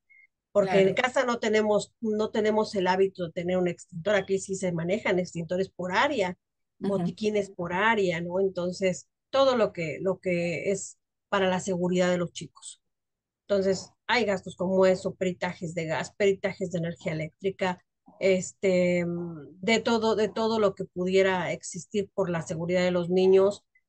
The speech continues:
Speaker 1: aún en cuanto a también a, este, a lo estructural. También ahorita requerimos una valoración estructural porque, pues, hay que estar checando con los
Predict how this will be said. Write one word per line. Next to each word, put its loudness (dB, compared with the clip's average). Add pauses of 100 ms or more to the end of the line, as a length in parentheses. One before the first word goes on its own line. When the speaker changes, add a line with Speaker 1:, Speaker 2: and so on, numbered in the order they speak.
(120)
Speaker 1:
aún 2
en -4
cuanto -2
a -2
también 2
a, 2
este, -4
a 0
lo 0
estructural. -2 (540)
También 6
ahorita 4
requerimos 0
una 0
valoración -2
estructural -2
porque, 2 (360)
pues, -2
hay 2
que -6
estar -2
checando 0
con 0
los 0